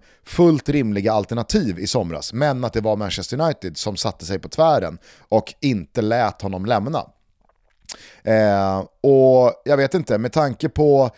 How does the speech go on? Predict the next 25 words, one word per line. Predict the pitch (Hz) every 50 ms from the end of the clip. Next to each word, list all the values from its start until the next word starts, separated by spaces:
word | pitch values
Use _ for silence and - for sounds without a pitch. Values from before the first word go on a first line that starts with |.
| _ _ _ _
det | - 104 120 139 139 131 123 117
Cristiano | - 131 117 - 139 127 123 127
Ronaldo | 120 127 127 127 135 143 139 135
själv | 127 - - 143 147 160 156 151
antydde | 147 131 110 95 - - 120 110 113 110
där | 107 104 101
i | 101
augusti | 98 98 101 147 135 - - - - 110
med | 104 101 98 92
att | - - - - - - - -
snart | - - - 151 147 139 -
ska | - - 131
jag | 117 -
prata, | - 110 107 92 - - - 95
om | 92 98 98
två | - - 135 123
veckor | 117 123 107 - - 139 135
ska | - - 123
jag | 117 110 104
berätta | 104 101 87 - _ - 98 95 87 - _ - - - _ -
hur | - 127
det | 123 113
egentligen | 107 101 90 - 107 104 98
ligger | 98 98 98 95
till, | - - 92 87 95 101